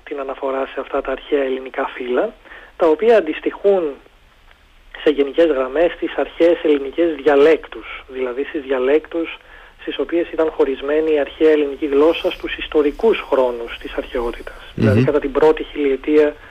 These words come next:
Speaker 1: π.Χ. Μέχρι ότου ανακαλυφθεί σιγά σιγά η ελληνική και η αιγαιακή προϊστορία, μέχρι ότου ανακαλυφθούν και αποκρυπτογραφηθούν τα αρχεία της γραμμικής Β από τον Μάικλ Βέντρις τη δεκαετία του χίλια εννιακόσια πενήντα,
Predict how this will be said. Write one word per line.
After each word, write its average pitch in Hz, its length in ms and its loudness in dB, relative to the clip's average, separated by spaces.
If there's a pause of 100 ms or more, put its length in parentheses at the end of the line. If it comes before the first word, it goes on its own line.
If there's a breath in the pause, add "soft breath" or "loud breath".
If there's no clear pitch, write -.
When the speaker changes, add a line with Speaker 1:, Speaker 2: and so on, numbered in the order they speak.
(220 loud breath)
Speaker 1:
π.Χ. 143 480 -2 (1040)
Μέχρι 202 380 2
ότου 202 340 2 (500 loud breath)
ανακαλυφθεί 143 640 2
σιγά 139 360 0
σιγά 131 480 -2
η 143 80 -2
ελληνική 135 640 0 (100)
και 160 60 2
η 143 40 8
αιγαιακή 127 420 0
προϊστορία, 131 720 2 (640 loud breath)
μέχρι 165 280 2 (100)
ότου 160 220 4
ανακαλυφθούν 139 580 0
και 156 120 0
αποκρυπτογραφηθούν 147 1120 0
τα 139 120 2
αρχεία 135 340 0
της 131 120 -6
γραμμικής 127 500 -4
Β 139 240 2
από 131 140 -2
τον 127 160 -4
Μάικλ 135 340 2
Βέντρις 131 680 0 (540 loud breath)
τη 151 100 -10
δεκαετία 135 460 2
του - 80 -2
χίλια 143 220 -4
εννιακόσια 135 480 0
πενήντα, 135 580 -2